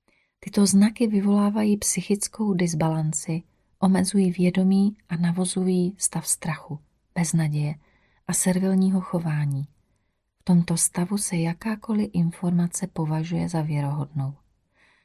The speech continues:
Malý počet pozitivních znaků v těchto institucích v člověku stimuluje pocit naděje v budoucnost a touhu žít.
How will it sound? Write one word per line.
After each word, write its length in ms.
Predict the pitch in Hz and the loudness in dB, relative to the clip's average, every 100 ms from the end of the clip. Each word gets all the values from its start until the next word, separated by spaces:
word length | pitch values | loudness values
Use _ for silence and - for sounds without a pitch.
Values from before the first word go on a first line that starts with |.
| _ _ _ - | _ _ _ 2
Malý 260 | 202 247 | 4 4
počet 380 | 247 240 247 214 - | 0 -2 -2 -4 -2
pozitivních 720 | 208 220 214 220 226 185 170 | -2 0 0 2 4 4 2
znaků 420 | 180 185 - 208 | 0 0 0 -2
v 80 | - | -2
těchto 360 | 202 - - | -6 -6 -8
institucích 800 | - 160 - 196 208 202 208 202 | -2 -2 -2 -6 -6 -6 -4 -6
v 40 | |
člověku 540 | - - 180 185 190 190 | -6 -4 0 -2 -4 -6
stimuluje 560 | - - 170 175 180 | -4 0 2 4 2
pocit 460 | 180 170 - - - | -2 -6 -8 -8 -4
naděje 360 | 165 165 185 185 | -4 -2 -4 -4
v 60 | |
budoucnost 680 | - 196 190 190 - 196 202 _ _ _ - | -4 -4 -4 -4 -4 -4 -4 _ _ _ -12
a 80 | 156 | -10
touhu 380 | - 165 151 160 | -4 -4 -4 -6
žít. 420 | - - - | -6 -8 -10